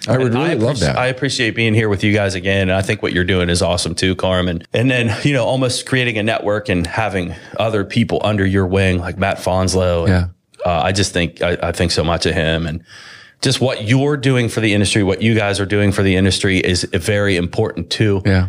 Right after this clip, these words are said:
Speaker 2: And, and you're a big part of it as well. And, and I thank you for having me here again. I, I'll come on anytime
Speaker 1: Yeah,
Speaker 2: you want
Speaker 1: thank
Speaker 2: me
Speaker 1: you.
Speaker 2: to.
Speaker 1: And that reminds me of the people that were coming up like they've done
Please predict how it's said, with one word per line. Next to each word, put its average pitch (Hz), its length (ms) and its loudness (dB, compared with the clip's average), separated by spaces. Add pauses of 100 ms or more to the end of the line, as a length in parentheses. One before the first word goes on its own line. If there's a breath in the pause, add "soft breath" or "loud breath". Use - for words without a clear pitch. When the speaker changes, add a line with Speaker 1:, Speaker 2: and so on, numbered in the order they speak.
(220)
Speaker 2:
And, 90 360 0
and 85 160 2
you're 104 120 4
a 104 40 0
big 92 220 -2
part 104 220 0
of 90 100 0
it 90 80 0
as 87 140 0
well. 85 380 0
And, 80 200 -6
and 85 140 -2
I - 160 -2
thank 120 280 -4
you 160 60 -4
for 143 140 -2
having 135 280 0
me 127 80 2
here 123 220 0
again. 113 360 0
I, 85 200 -2
I'll 101 140 0
come 117 240 0
on 107 120 2
anytime 107 380 2
Speaker 1:
Yeah, 101 60 -6
Speaker 2:
you 98 40 -4
want 98 140 -2
Speaker 1:
thank 101 180 0
Speaker 2:
me 101 120 2
Speaker 1:
you. 117 80 0
Speaker 2:
to. - 80 -2
Speaker 1:
And 120 160 2
that 131 120 -2
reminds 104 520 2
me 87 180 4
of 85 200 0
the 85 60 -2
people 98 340 0
that 87 120 2
were 92 100 0
coming 95 360 0
up - 280 -6
like 95 340 0
they've 92 380 0
done 95 300 0